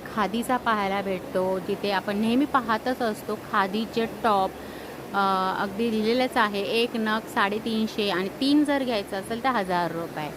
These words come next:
तुम्ही फक्त, आणि तोच रेट या शर्टाच्या बाबतीतही लागू पडतो, सेम प्राईस आहे. फक्त मी तुम्हाला कलर दाखवते, ते बघून घ्या.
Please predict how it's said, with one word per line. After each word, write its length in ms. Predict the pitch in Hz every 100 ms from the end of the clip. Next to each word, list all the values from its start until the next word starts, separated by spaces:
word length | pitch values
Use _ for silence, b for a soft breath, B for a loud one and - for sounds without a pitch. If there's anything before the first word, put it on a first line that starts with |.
| - - - - - - -
तुम्ही 180 | 226 262
फक्त, 340 | - 254 -
आणि 140 | 247 277 - - -
तोच 240 | 311 349 370
रेट 340 | 311 294 302 302
या 120 | 285
शर्टाच्या 540 | 285 262 233 247 262 269
बाबतीतही 520 | 247 - 247 254 277
लागू 300 | 247 196 220
पडतो, 460 | 220 208 190 190 220 - - - - - -
सेम 220 | 285 302
प्राईस 420 | 302 269 226 233 220
आहे. 320 | 202 202 220
फक्त 340 | - 220 -
मी 160 | 233 240
तुम्हाला 560 | 240 220 214 208 208 220 - - -
कलर 340 | 240 220 226 262
दाखवते, 600 | 240 196 - 196 202 196
ते 100 | 208
बघून 460 | 196 202 208 254 233
घ्या. 200 | 202